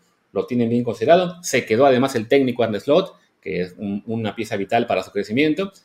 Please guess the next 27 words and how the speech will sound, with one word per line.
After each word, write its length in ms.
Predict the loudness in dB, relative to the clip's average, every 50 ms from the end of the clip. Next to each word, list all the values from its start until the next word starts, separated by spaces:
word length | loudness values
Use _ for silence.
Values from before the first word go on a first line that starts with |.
| _ _
Entonces, 320 | _ _ -2 -2 -2 -4 0
si 140 | 4 6 6
a 40 |
lo 120 | 6 6 2
mejor 260 | 0 2 2 4 4
el 80 | 4 6
próximo 380 | 4 4 4 2 2 2 2
año 160 | 2 2 0
también 260 | 0 -2 -2 -2 -2 -2
Arne 220 | -4 -4 -4 -4
Slot 320 | 0 0 0 0 0 -2 _
puede 180 | 2 2 2
saltar 360 | 2 2 -2 -2 0 0 0 0
a 40 |
un 100 | -2 -2
club 180 | -2 -2 -2 -2
más 120 | -2 -4
importante, 640 | -6 -6 -6 -6 -4 -2 -2 -2 -2 -2 -4 -6 -8 _ _ _ _ _ _ _ _ _ _ _ _
es 180 | -2 -2 0 0
otra, 380 | -2 -2 -2 0 0 0 2 2
otra 260 | 0 2 2 0 0
vía 240 | 0 0 0 0 0
por 140 | -2 -4 -6
la 100 | -6 -2
cual 240 | 0 0 0 0
se 120 | -2 -6 -8
puede 560 | -6 -4 -4 -2 -2 -2 -2 -4 -6 -8 _